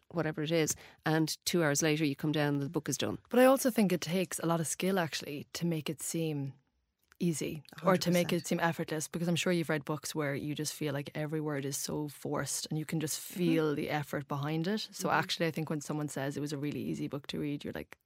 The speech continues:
Speaker 2: there's a, there's a s-, a
Speaker 3: I say
Speaker 2: skill
Speaker 3: thank
Speaker 2: and a
Speaker 3: you.
Speaker 2: lot of work going into
Speaker 3: Mm.
Speaker 2: that.
Speaker 3: I say thank you. Someone says to me, "That was a really easy read." I really thank them for the compliment because I worked hard to make it easy for them.
Speaker 2: Yeah.
Speaker 1: Yeah.
Speaker 2: And I mean, obviously,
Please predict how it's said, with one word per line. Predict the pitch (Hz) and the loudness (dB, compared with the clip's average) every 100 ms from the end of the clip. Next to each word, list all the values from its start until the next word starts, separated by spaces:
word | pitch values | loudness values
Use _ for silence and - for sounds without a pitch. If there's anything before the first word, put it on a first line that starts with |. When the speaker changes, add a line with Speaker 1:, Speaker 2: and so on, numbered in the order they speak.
| _ | _
Speaker 2:
there's | 170 160 | -6 -6
a, | - - | -8 -2
there's | 165 151 | -2 -2
a | |
s-, | 151 - - | -6 -8 -4
a | |
Speaker 3:
I | 175 185 | 0 2
say | 175 | 4
Speaker 2:
skill | 175 165 160 | 6 6 6
Speaker 3:
thank | 180 | 4
Speaker 2:
and | 165 | 4
a | 160 | 4
Speaker 3:
you. | |
Speaker 2:
lot | 147 147 | 4 2
of | |
work | 151 147 - | 0 -2 -4
going | 151 147 131 | -4 -4 -4
into | 156 | -4
Speaker 3:
Mm. | 165 | -2
Speaker 2:
that. | - | 2
Speaker 3:
I | 208 | 2
say | - | 2
thank | 214 214 214 | 2 0 0
you. | 160 | -2
Someone | - 220 214 | 0 0 2
says | 202 180 | 0 -2
to | 180 | 0
me, | 165 | 0
"That | 170 | -2
was | 170 | -2
a | 165 | 0
really | 165 165 | 0 0
easy | 175 170 | 0 0
read." | 165 165 139 - | 0 -2 -2 -2
I | 160 | -2
really | 156 170 160 - - - - | 0 0 0 -4 -12 -8 -2
thank | 180 180 | 0 0
them | 160 | -2
for | 143 156 | -4 -4
the | - | -4
compliment | - 175 175 143 139 | -2 -2 -2 -4 -4
because | 160 175 165 | -6 -2 0
I | 160 | 0
worked | 156 143 | 0 -2
hard | - 156 151 | -4 -6 -4
to | 156 | -4
make | 147 143 | -4 -4
it | |
easy | 151 151 156 | -4 -4 -8
for | 143 | -8
them. | 147 - | -8 -8
Speaker 2:
Yeah. | 156 | -6
Speaker 1:
Yeah. | 131 | 2
Speaker 2:
And | 220 | 6
I | |
mean, | 220 | 8
obviously, | 214 240 - 170 156 | 8 8 4 4 4